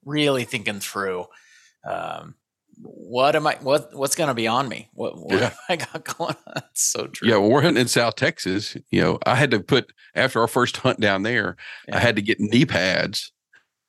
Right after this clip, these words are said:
Speaker 2: because after the first stalk, when I was crawling through those thorns, my knees were just bloody.
Speaker 1: Oh.
Speaker 2: Now I had leather, I had some, some good gloves on, but I had nothing to protect my knees. So yeah, just, just thinking through it when, uh,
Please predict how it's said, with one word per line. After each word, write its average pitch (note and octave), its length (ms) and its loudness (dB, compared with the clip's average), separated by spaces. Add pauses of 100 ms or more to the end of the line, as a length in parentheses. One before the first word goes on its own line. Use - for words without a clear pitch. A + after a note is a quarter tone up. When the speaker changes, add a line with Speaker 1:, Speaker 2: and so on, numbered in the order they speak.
(580)
Speaker 2:
because G2+ 400 4
after A2 280 2
the G#2+ 60 4
first - 320 0
stalk, B2 340 2
when A2 100 0
I G2 40 0
was F#2+ 140 -6
crawling A2 280 0
through A2+ 100 -2
those F#2+ 240 0
thorns, B2 520 2
my G#2 120 2
knees F#2+ 420 -2
were F2 60 0
just - 240 -6
bloody. F#2+ 440 2 (320)
Speaker 1:
Oh. - 260 -10 (520)
Speaker 2:
Now F2+ 140 2
I G#2+ 80 2
had C#3 180 2
leather, C3+ 320 2
I A#2 40 0
had C3 140 -2
some, F#2 300 -12
some G#2 180 -2
good A2 200 2
gloves A#2+ 360 2
on, F2+ 420 -2
but F2+ 200 2
I F#2+ 40 2
had G#2 140 0
nothing G#2+ 300 0
to G#2+ 80 0
protect - 320 -2
my F2 120 -2
knees. F2 600 -4 (440)
So C#3+ 120 2
yeah, C#3 240 4 (100)
just, - 260 0 (260)
just - 340 2 (420)
thinking G2 300 2
through A#2 260 4
it A2+ 200 2
when, F2+ 400 0
uh, F#2 220 2